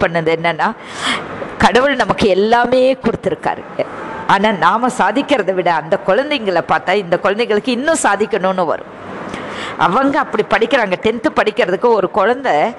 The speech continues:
பிதாக்கரஸ் தேரத்தை, ஒரு மாற்றுத்திறனாளி குழந்தை பிதாக்கரஸ் தேரத்தை அப்படியே, அஹ், எழுதி வச்சது. அந்த, அதுக்கு அந்த குழந்தைக்கு ஞாபக சக்தி வந்து சில நிமிஷம் தானா,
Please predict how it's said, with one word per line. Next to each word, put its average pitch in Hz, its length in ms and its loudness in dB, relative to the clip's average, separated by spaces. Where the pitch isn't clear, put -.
பிதாக்கரஸ் 277 560 4
தேரத்தை, 214 520 0
ஒரு 180 200 2
மாற்றுத்திறனாளி 185 800 2
குழந்தை 143 400 2
பிதாக்கரஸ் 254 520 0
தேரத்தை 208 420 0
அப்படியே, 277 960 0
அஹ், 175 300 2
எழுதி 233 300 2
வச்சது. 143 380 -2
அந்த, 175 400 2
அதுக்கு 214 680 2
அந்த 196 280 2
குழந்தைக்கு 240 580 0
ஞாபக 208 400 2
சக்தி 208 440 2
வந்து 214 600 2
சில 320 300 2
நிமிஷம் 294 460 -2
தானா, 135 280 -2